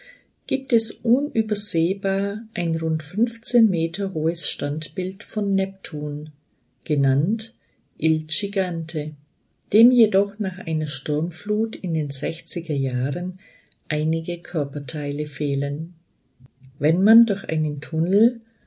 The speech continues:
durch die Felsnase des Hügels San Cristoforo spaziert,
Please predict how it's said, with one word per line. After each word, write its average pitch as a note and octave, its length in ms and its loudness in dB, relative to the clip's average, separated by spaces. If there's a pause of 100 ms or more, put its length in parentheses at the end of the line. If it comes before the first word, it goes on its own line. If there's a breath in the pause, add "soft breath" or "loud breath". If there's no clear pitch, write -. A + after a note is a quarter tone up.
(220 soft breath)
durch - 180 -10
die - 120 -12
Felsnase F#3 960 0
des - 260 -4
Hügels F3 680 -4 (320 soft breath)
San D#3 400 -4
Cristoforo E3 800 -6
spaziert, A3 880 -2